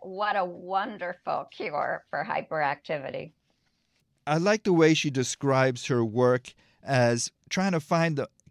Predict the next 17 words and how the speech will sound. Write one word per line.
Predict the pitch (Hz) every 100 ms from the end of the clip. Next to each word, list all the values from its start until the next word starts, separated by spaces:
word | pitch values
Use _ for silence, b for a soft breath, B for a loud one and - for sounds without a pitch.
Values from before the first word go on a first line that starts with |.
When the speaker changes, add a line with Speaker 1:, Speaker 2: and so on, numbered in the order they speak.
| _
Speaker 2:
exquisiteness | 135 - - - - 202 175 151 139 143 -
in | - 123 117
the | 110
simplest | - - 175 170 156 147 -
of | 127 104
details. | 110 101 - 80 80 - - - _ _ _ _ _
Speaker 1:
I | 233 240
loved | 240 240 277 311 - -
that | 208 175 -
phrase. | - 170 147 151 139 143 - _
I | 170 175 -
felt | - 233 233
like | - 190 180 175 190 -
that | 180 165 - -
phrase | 165 165 170 165 - _
could | - 185 -
also | 175 190 220 - 139 113 131